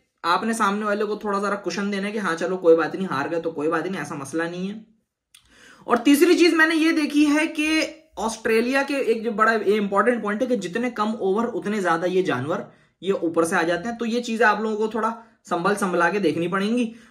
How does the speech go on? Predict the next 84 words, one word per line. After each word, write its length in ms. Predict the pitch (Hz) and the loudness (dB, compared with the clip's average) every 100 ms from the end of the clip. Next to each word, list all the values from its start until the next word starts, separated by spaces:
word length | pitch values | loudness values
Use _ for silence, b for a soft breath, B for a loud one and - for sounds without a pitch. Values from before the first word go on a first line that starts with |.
| - | -4
और 400 | 185 196 - 156 | 0 0 -4 -4
Free 160 | 208 247 | 0 4
फंड 160 | 226 | 4
में 100 | 226 | 4
नसीम 280 | 214 202 220 | 0 0 0
शाह 120 | 226 | 2
को 120 | 214 240 | 2 2
कुटवा 340 | 190 180 175 | 2 2 2
दिया, 160 | 190 226 | 2 2
वो 120 | 214 | 0
उस 60 | |
पे, 140 | 208 247 | 2 0
उस 220 | 220 233 | 0 -4
पे 180 | - 294 | -2 -2
ना 160 | 302 262 | -2 -2
थोड़ा 140 | 294 | 0
बुरा 240 | 214 214 226 | 2 2 2
वक्त 240 | 170 - | 0 -4
है। 60 | 175 | 0
और 100 | 175 | 2
इरफान 300 | 170 190 196 | 4 2 2
नियाजी 280 | 170 180 | 0 2
से 120 | 196 190 | 2 4
भी 80 | |
रन 200 | 190 180 | 4 2
नहीं 120 | 180 180 | 0 2
हो 100 | 170 | 2
रहे, 100 | 175 | 2
ओडीआई 340 | 151 156 170 | 2 2 2
में 160 | 175 165 | 0 -2
भी 100 | 165 | -2
नहीं 140 | 165 | 0
हुए 260 | 160 165 B B B - | 2 0 B B B -4
और 280 | 127 131 131 | 0 2 0
अभी 260 | 127 143 | 2 2
आज 260 | 135 147 160 | 2 2 2
भी 140 | 185 | 2
रन 100 | 165 | 2
नहीं 220 | 165 165 | 2 0
हुए। 300 | 160 165 170 B B - | 2 0 0 B B -12
नियाजियों 480 | 156 165 160 165 185 | 0 2 2 0 0
पे 60 | 180 | 0
थोड़ा 200 | 170 160 | 0 0
बुरा 240 | 147 139 | 0 -2
वक्त 200 | 135 127 | -6 -8
चल 120 | - | -8
रहा 180 | 117 117 | -8 -8
है, 60 | 123 | -8
पाकिस्तान 460 | 127 147 - 147 | -6 -6 -6 -6
में 180 | 165 165 | -4 -4
नियाजियों 400 | 143 131 139 165 | -4 -4 -2 -2
पे 80 | 170 | -2
थोड़ा 240 | 165 151 | 0 -2
है 240 | 151 151 147 | -2 -4 -6
issue। 300 | 127 196 190 b b _ - - | -6 -8 -10 b b _ -20 -14
एक 120 | 135 151 | -8 0
और 180 | 165 | 0
है, 220 | 170 170 170 | 2 0 -2
उन-, 420 | 151 120 120 143 | -4 -8 -10 -8
उनका 440 | 143 147 151 160 | -6 -4 -2 0
नाम 180 | 156 156 | -2 -2
भी 80 | 160 | -2
नियाजी 400 | 143 135 139 160 | -2 -4 -2 -4
है, 260 | 156 160 | -2 -4
कुछ 300 | 156 151 - | -4 -8 -8
मिला 220 | 147 139 143 | -6 -6 -4
मुलू 240 | 143 139 | -4 -2
के, 100 | 160 | -2
तो 140 | 165 | -2
उनके 340 | 143 131 139 143 | -4 -6 -8 -8
साथ 140 | 143 | -6
भी 140 | 143 143 | -8 -8
थोड़ा 180 | 143 | -6
बुरा 180 | 135 135 | -4 -2
हो 80 | 139 | -2
रहा 80 | 170 | -2
है। 60 | |
खैर, 120 | 175 143 | -2 -4
हम 180 | 147 | -4
वहाँ 180 | 147 - | -4 -2
detail 280 | 143 139 143 | -2 -2 -2
में 100 | 151 | -4
नहीं 120 | 143 | -6
जाएंगे। 280 | 131 147 | -8 -10